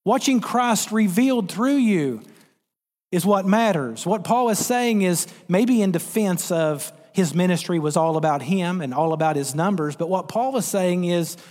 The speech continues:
my ministry is for you. That's what the proof is. For you are our glory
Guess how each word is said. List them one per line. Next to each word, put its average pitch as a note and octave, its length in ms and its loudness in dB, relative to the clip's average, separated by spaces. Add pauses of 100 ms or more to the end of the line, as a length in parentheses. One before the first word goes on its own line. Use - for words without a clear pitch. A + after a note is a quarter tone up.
(260)
my A3 140 2
ministry A3+ 680 2
is D#3+ 120 0
for - 220 -4
you. E3+ 580 0
That's A3+ 400 -2
what F#3+ 200 -2
the D#3 60 -2
proof A#3+ 540 -2
is. G3 720 -4 (1700)
For E3 200 -2
you A#3+ 420 2
are C#3 440 -2
our C#3 240 -2
glory C3 720 -4